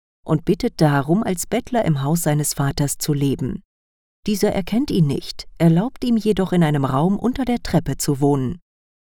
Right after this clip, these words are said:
Erst zum Zeitpunkt seines Todes beschließt Alexius, seine Identität durch ein Schreiben zu enthüllen,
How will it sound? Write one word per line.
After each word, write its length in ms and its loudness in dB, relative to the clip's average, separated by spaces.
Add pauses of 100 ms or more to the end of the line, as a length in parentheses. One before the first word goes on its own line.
Erst 260 2
zum 180 0
Zeitpunkt 500 -2
seines 300 -2
Todes 420 0
beschließt 420 -4
Alexius, 720 0
seine 260 2
Identität 760 0
durch 220 0
ein 120 -2
Schreiben 560 -2
zu 180 0
enthüllen, 600 0